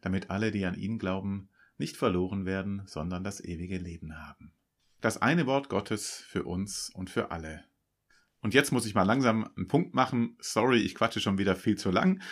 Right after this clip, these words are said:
Ich möchte euch aber noch herzlich einladen zum Gottesdienst-Livestream unter live punkt L K G minus Wuppertal punkt D E am Sonntag um siebzehn Uhr.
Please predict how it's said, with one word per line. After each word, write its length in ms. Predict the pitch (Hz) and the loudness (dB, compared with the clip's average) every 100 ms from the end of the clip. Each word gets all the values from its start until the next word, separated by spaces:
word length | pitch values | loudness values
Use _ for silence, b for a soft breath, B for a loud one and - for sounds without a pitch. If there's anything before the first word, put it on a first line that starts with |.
| B B _ _ _ - | B B _ _ _ -2
Ich 160 | - | 4
möchte 220 | 170 165 | 6 6
euch 100 | 151 | 4
aber 140 | 139 120 | 6 6
noch 180 | 107 - | 6 6
herzlich 380 | 120 - 92 | 2 2 2
einladen 440 | 151 175 156 151 147 | 4 4 4 2 0
zum 160 | 110 | 0
Gottesdienst-Livestream 1160 | 107 139 139 135 127 - 113 117 - 110 110 110 | 2 2 0 -2 -4 4 6 6 2 2 2 0
unter 400 | - 90 82 82 | -2 -4 0 0
live 360 | 85 101 139 139 | 4 4 4 0
punkt 240 | 117 113 | -2 -2
L 160 | - 92 | -4 -4
K 160 | - | -2
G 300 | 87 110 123 110 | 0 2 2 0
minus 340 | 87 87 85 | -2 -2 -2
Wuppertal 520 | 156 147 123 113 110 | -2 0 2 2 2
punkt 280 | - 104 101 | 0 -4 0
D 100 | 95 | 0
E 320 | 92 90 95 85 | 2 0 0 -6
am 140 | 78 | -2
Sonntag 440 | 107 139 135 127 | 2 2 2 0
um 120 | 92 87 | 0 -4
siebzehn 420 | 113 - 101 92 | -4 -2 -4 0
Uhr. 480 | 87 87 85 87 | 0 2 0 -2